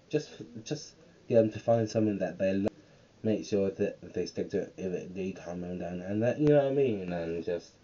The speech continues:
um, you know what I mean? And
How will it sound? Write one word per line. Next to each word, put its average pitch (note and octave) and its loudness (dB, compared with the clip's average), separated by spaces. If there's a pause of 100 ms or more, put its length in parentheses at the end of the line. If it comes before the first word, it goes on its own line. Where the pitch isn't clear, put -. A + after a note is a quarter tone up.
(800)
um, F2+ -2 (840)
you - 12
know F2+ 8
what F2+ 6
I - 8
mean? F2+ 8
And D2+ -6